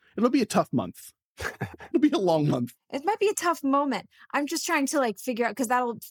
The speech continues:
Speaker 2: f-, factor into my price of, like, am I going to be able to work for this time when I'm, when my brain is rearranging itself? Or should I, do I just need to, like, g-, have enough money to go away to a cave in a cabin and, like,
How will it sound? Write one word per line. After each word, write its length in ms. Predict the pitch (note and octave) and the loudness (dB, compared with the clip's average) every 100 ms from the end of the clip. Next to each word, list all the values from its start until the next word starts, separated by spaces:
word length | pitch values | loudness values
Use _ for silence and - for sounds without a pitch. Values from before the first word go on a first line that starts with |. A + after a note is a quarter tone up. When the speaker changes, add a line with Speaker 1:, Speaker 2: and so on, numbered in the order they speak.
| - | -6
Speaker 2:
f-, 160 | A3 | -2
factor 340 | - A3 G3+ G#3 | 0 -2 -2 -2
into 220 | G3+ G3+ | -2 -2
my 160 | F#3 | -2
price 380 | F3+ G#3 G3+ F#3 | -2 0 0 0
of, 280 | - F#3 F3 | -2 -2 0
like, 220 | F3+ F3 - - - - _ G#3+ | -2 -6 -10 -20 -20 -20 _ -2
am 120 | A3 | 0
I 100 | A3 | 2
going 180 | G#3 F#3+ | 0 0
to 80 | |
be 80 | F#3 | 0
able 180 | F#3 F3+ | 0 -2
to 140 | F#3+ | -2
work 340 | E3 E3+ A#3+ - - | -2 0 -2 -4 -8
for 160 | A3+ | -2
this 200 | G3 G3 | 0 0
time 340 | - F#3+ G3+ G#3+ | 0 0 0 2
when 160 | F#3+ | 0
I'm, 380 | E3+ E3 F3 F3 - - | -2 -6 -6 -8 -12 -8
when 280 | F#3+ F#3 E3 | -4 -2 -2
my 140 | F3 | -2
brain 500 | F3 D#3+ E3 F3+ G#3+ - | -2 -4 -2 0 -2 0
is 200 | F#3+ E3 | -2 -2
rearranging 960 | - E3+ F#3 F3+ F3 F#3 E3 E3 E3+ A3 | -4 -2 0 0 0 0 -2 -2 0 -2
itself? 600 | A#3+ - D4 E4 - - - - - _ - | -2 0 0 0 -4 -16 -20 -20 -20 _ -4
Or 380 | G#3+ G3+ G3 F3 | 0 2 0 -2
should 280 | E3+ G#3 G3+ | -2 -2 0
I, 100 | G3+ | 0
do 200 | G3 G3 | 0 0
I 100 | F3+ | 0
just 160 | F3 F3+ | -2 -2
need 180 | F3+ | -4
to, 120 | - F#3+ | -2 -2
like, 240 | F3 - - _ _ - | -2 -4 -16 _ _ -8
g-, 80 | G3 | -4
have 240 | F3 F3+ | -2 0
enough 240 | F#3+ F3+ F3+ | 0 0 0
money 240 | F3+ F3+ | -2 -2
to 60 | E3+ | -2
go 220 | F3+ F3 | 0 0
away 280 | F3 F3 F3 | 0 0 -2
to 160 | - F3 | -2 -4
a 60 | |
cave 360 | - F3 F3 D#3+ | -4 -4 -2 -4
in 120 | - E3+ | -4 -6
a 60 | |
cabin 480 | - E3 F3 F3+ E3+ | -2 -2 0 0 -2
and, 260 | - F3 E3 | -4 -4 -2
like, 280 | F3 F3 | -4 -4